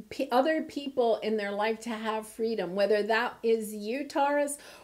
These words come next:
or it's the person that you were in a connection with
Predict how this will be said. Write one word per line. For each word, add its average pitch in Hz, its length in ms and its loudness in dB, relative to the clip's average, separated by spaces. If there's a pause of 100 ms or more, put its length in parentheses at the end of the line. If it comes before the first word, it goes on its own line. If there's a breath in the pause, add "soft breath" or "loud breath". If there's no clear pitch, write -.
or 233 160 12
it's 226 360 4
the 226 140 0
person 269 560 2
that 208 180 -2
you 214 140 -2
were 202 140 0
in 196 220 -4
a 185 80 -4
connection 220 800 -6
with 294 320 -2